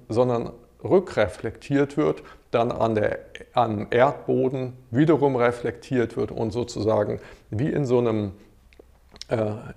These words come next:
zwischen zwei Seiten eines Buches oder zwei Platten transportiert wird. In dem Fall breitet sich die Welle also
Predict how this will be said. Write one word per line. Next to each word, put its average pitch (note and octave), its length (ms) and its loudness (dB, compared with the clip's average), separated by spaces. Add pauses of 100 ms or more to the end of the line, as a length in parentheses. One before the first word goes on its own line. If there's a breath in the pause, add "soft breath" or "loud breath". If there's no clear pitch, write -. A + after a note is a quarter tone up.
(160)
zwischen - 360 0
zwei A2+ 480 2
Seiten B2+ 500 2
eines A#2 320 0
Buches D3 640 -2
oder G#2+ 220 -2
zwei A2+ 260 0
Platten C3 580 0 (280 loud breath)
transportiert B2 960 0
wird. - 280 -8 (380 loud breath)
In G#2+ 200 -2
dem D#3 280 4
Fall A#2 460 0 (380 loud breath)
breitet C#3+ 520 6
sich - 180 -6
die G#2+ 200 0
Welle C#3+ 300 6
also A2+ 280 2